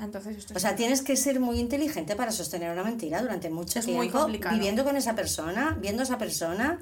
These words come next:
Speaker 1: Es imposible. En algún momento la sa-, la verdad sale a la luz. Aunque pasen cinco años, da igual. En algún momento sale.
Speaker 2: Y que además, cuando te pillan, ¿qué, qué haces para, para, para una persona que ha mentido, que le van a pillar? Sa-, se salva con otra mentira.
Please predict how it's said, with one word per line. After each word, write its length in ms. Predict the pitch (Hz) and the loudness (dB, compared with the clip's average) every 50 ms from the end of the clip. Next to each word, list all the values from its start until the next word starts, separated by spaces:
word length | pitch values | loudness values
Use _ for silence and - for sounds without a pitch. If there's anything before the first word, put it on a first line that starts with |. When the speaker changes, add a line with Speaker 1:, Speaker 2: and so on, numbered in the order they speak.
| - | -6
Speaker 1:
Es 100 | - 214 | -6 -4
imposible. 500 | 247 233 220 220 214 202 185 175 170 160 - - - _ | -4 -2 -4 -4 -4 -6 -8 -8 -10 -14 -16 -20 -10 _
En 100 | 254 262 | 2 2
algún 180 | 262 277 320 349 | 2 4 4 2
momento 340 | 349 339 339 349 359 381 | 0 0 0 -4 -2 0
la 120 | 392 339 262 | 0 0 0
sa-, 160 | - 247 240 | 0 -2 -2
la 100 | - 240 | -2 -2
verdad 220 | 233 233 220 214 220 | 0 0 -2 -4 -4
sale 180 | - 277 254 | -2 -2 -2
a 60 | 220 208 | 0 0
la 100 | 180 175 | -2 -4
luz. 320 | 175 - - - - - - _ _ - - - - - - - - - | -4 -6 -10 -14 -20 -20 -20 _ _ -20 -20 -20 -20 -20 -20 -20 -12 -6
Aunque 160 | - 214 202 - | -4 -4 -4 -2
pasen 200 | 220 - 226 226 | -2 -2 -2 -2
cinco 220 | 233 208 208 - | -2 -2 -2 -4
años, 340 | - - - - - - - | -6 -6 -8 -14 -16 -12 -8
da 80 | 285 | -6
igual. 200 | - 180 - - - - - _ - | -6 -6 -6 -10 -14 -18 -20 _ -10
En 120 | - 233 214 | -6 -4 -4
algún 200 | 208 202 208 208 | -2 -2 -4 -4
momento 300 | 214 214 208 214 - 214 | -4 -4 -6 -6 -8 -10
sale. 260 | - - - - - - - - - - - | -10 -10 -14 -16 -10 -10 -10 -10 -12 -12 -10
Speaker 2:
Y 100 | - - | -8 0
que 100 | - 190 | 2 4
además, 440 | 175 175 175 180 208 247 247 - - | 4 4 4 4 2 2 2 0 0
cuando 240 | - 185 175 170 160 | -2 -2 -2 -2 -2
te 120 | - 170 - | -4 -4 -4
pillan, 560 | - 208 220 220 226 220 233 262 302 320 320 - - _ _ _ _ - | -2 -2 -2 0 2 2 2 2 0 0 -4 -6 -18 _ _ _ _ -12
¿qué, 160 | - 220 - | -12 -10 -4
qué 120 | - 302 | 0 0
haces 280 | 254 196 185 190 180 - | 0 0 0 -4 -4 -2
para, 320 | - 170 165 170 180 - | 0 0 0 0 0 -2
para, 420 | - 180 175 175 170 165 165 - - | -2 0 0 2 0 0 -2 -4 -4
para 240 | 175 170 170 165 165 | -4 -2 0 -2 -2
una 140 | - 170 170 | -2 -4 -4
persona 300 | 185 185 - 208 196 185 | -4 -4 -4 -4 -4 -4
que 80 | 190 | -2
ha 20 | 185 | -2
mentido, 480 | 185 180 180 185 190 185 180 180 175 180 | -2 -4 -4 -2 -2 0 0 0 0 -2
que 100 | 180 175 | -2 -2
le 80 | 175 | -2
van 120 | 170 175 175 | 0 -2 -4
a 80 | 165 | -4
pillar? 460 | 165 180 170 175 175 175 175 170 170 - - - - - - - - _ | -6 -6 -2 0 0 0 0 -2 -4 -8 -18 -20 -20 -20 -20 -20 -12 _
Sa-, 220 | - - - 190 196 | -2 0 0 2 0
se 140 | - - | 0 -2
salva 240 | 185 190 190 208 240 | 0 0 0 0 0
con 100 | 247 254 | 0 0
otra 160 | 254 247 233 | -2 0 -2
mentira. 540 | 220 185 160 147 156 160 214 247 226 - 123 | -2 -2 -2 -4 -6 -6 -4 -4 -4 -6 -8